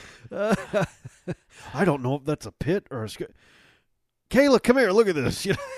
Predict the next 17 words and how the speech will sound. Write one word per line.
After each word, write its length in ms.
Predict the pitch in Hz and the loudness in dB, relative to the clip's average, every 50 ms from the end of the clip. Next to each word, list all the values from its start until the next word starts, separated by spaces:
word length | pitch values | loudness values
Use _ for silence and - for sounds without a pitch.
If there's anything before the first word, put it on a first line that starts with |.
| 494 453 480 571 - - _ _ | -16 -16 -18 -20 -20 -20 _ _
You 60 | - 233 | 0 4
know, 100 | 226 190 | 4 4
look 80 | 147 | 4
at 80 | 185 - - - - - - _ _ | 2 -4 -8 -14 -20 -20 -20 _ _
this, 220 | 165 180 170 - - | 0 0 0 0 -4
this, 140 | 202 208 - | -8 -8 0
tell 180 | - 233 262 254 | 4 4 4 6
Daddy 320 | 240 240 240 220 196 175 | 6 4 6 6 4 4
<laughs> 160 | - - - | 2 2 0
that, 200 | 233 233 196 - 139 | 0 0 0 0 -2
is 260 | 147 175 175 131 127 | -4 -4 -4 0 2
that 320 | 214 240 254 185 - - - | 2 2 2 0 -4 -10 -12
smooth? 520 | - - 208 233 254 269 277 277 262 - - | -8 -2 0 2 4 4 6 4 4 4 2
Yeah, 160 | 156 165 165 - - _ _ _ _ _ _ _ | 2 0 0 0 0 _ _ _ _ _ _ _
yeah, 300 | 107 107 113 131 143 135 107 | -10 -6 -2 0 0 0 0
Daddy. 420 | 110 107 107 107 110 110 113 117 | -2 -4 -4 -4 -4 -4 -4 -6
Uh, 140 | 110 113 | -6 -8